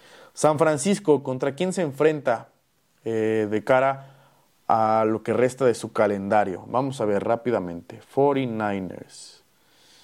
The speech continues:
¿Qué queda para San Francisco en lo que resta de la N F L? Creo que viene un calendario complicado. Bueno, este lunes por la noche, eh,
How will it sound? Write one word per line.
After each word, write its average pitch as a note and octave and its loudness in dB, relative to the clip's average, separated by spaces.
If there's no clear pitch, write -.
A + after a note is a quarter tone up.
¿Qué D3+ 4
queda D3+ 4
para A2+ 0
San A2 -6
Francisco B2 -2
en G#2+ -2
lo G#2 -2
que G#2 -2
resta A2 0
de A2 -4
la G2+ -2
N G#2 -6
F A#2 -2
L? D#3+ 4
Creo C#3 0
que F3+ 2
viene E3+ 2
un D#3 -4
calendario B2 0
complicado. B2 0
Bueno, F#3 2
este G3 0
lunes F3+ 2
por C3+ -2
la B2+ 0
noche, D#3 -4
eh, G#2 -2